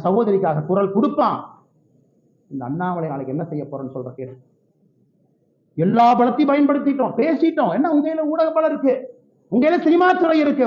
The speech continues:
ஒரு படத்தை எடுத்து வடக்கு தெற்கு நீ பிரிச்சா வேலை முடிஞ்சு போச்சு உனக்கு. உன் கையில எல்லா அவா விருது கொடுக்கறதுக்கு, பேசுறதுக்கு ஆள் இருக்கிறாங்க. சமூக நீதினு பேசுறதுக்கு பத்து பேர் இருக்கா. பாரதிய ஜனதா கட்சினா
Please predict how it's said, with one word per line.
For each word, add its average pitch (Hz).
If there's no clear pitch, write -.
ஒரு 226
படத்தை 262
எடுத்து 285
வடக்கு 277
தெற்கு 285
நீ 285
பிரிச்சா 311
வேலை 285
முடிஞ்சு 339
போச்சு 302
உனக்கு. -
உன் 160
கையில 208
எல்லா 214
அவா 233
விருது 262
கொடுக்கறதுக்கு, 196
பேசுறதுக்கு 220
ஆள் 285
இருக்கிறாங்க. 226
சமூக 285
நீதினு 285
பேசுறதுக்கு 294
பத்து 247
பேர் 302
இருக்கா. 285
பாரதிய 277
ஜனதா 269
கட்சினா 269